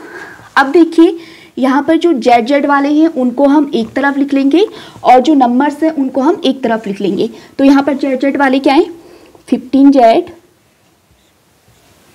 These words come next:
माइनस का एटीन जेड। अब यहाँ पर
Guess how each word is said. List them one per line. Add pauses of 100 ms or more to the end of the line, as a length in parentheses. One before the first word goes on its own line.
(1900)
माइनस
का
एटीन
जेड। (3750)
अब
यहाँ
पर